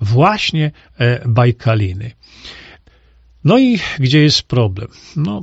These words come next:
to jest ten sam problem. Bajkalina bardzo słabiutko się wchłania. Bardzo słabiutko. Są preparaty na rynku, jest ich cała masa,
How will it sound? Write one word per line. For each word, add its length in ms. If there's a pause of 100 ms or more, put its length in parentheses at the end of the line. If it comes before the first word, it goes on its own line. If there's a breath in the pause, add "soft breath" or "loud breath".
to 100
jest 160
ten 200
sam 260
problem. 500 (140)
Bajkalina 880 (280 soft breath)
bardzo 500
słabiutko 640
się 180
wchłania. 480 (460)
Bardzo 600
słabiutko. 720 (1000 loud breath)
Są 560
preparaty 840
na 200
rynku, 460
jest 380
ich 140
cała 560
masa, 680